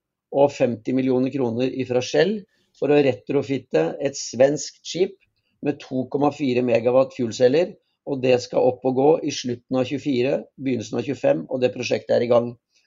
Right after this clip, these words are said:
Det skipet opererer i Baltic, er på timecharter til Shell, og er selvfølgelig en stor, eh, det, det er det største fuelcelleprosjektet som pågår i verden i dag, og, og her har vi med oss Shell i førersetet, og Shell har fulgt oss siden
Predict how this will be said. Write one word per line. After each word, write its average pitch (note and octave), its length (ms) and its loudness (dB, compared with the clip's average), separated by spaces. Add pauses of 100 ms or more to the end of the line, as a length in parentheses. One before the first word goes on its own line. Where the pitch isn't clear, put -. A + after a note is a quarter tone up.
(240)
Det C#3+ 180 2
skipet C#3+ 320 -2
opererer C3 320 2
i C3 100 2
Baltic, C3 380 2 (500)
er B2+ 160 4
på C3+ 160 -2
timecharter B2 640 2
til B2+ 100 -4
Shell, E3 240 4 (500)
og C#3+ 200 2
er A#2+ 80 4
selvfølgelig B2 540 0
en B2+ 140 0
stor, B2+ 440 -2
eh, B2+ 800 -2
det, C3 160 -2
det C#3+ 80 6
er C#3+ 80 6
det F3 80 0
største - 680 0
fuelcelleprosjektet C3+ 960 0
som D3 200 -2
pågår A#2 460 2
i C3 40 2
verden B2 300 2
i C#3 80 2
dag, F#3 240 4 (600)
og, C#3+ 460 4
og C#3 320 4
her C3+ 300 4
har B2 160 4
vi B2+ 80 4
med C3 160 4
oss C3 160 -4
Shell B2+ 260 -2
i C#3 80 0
førersetet, B2+ 640 2 (400)
og C#3+ 160 6
Shell C#3+ 280 2
har D#3+ 120 4
fulgt C#3 320 -2
oss F3 160 4
siden D3 320 -2